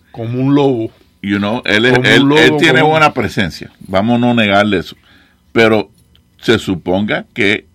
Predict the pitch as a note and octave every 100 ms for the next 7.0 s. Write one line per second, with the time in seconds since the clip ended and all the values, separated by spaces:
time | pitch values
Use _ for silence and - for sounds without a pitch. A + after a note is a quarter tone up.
0 | - F2+ F2 D2+ F2 F2 G#2 B2+ A#2+ C3
1 | C#3+ - F2 D#2 D#2 F#2 B2 - C3+ C#3
2 | A#2+ - C#2 D#2+ G2+ A#2 G#2+ F#2 G#2+ -
3 | _ _ _ _ _ _ _ - F2+ F#2+
4 | D#2 A2+ C#3 G#2 F2+ - F#2+ F#2 F2+ E2
5 | D#2+ A#2+ B2+ A2+ G#2 - F#2 F2+ E2+ D#2+
6 | A#2+ A2+ - E2 - A#2 B2 C#3 F3+ -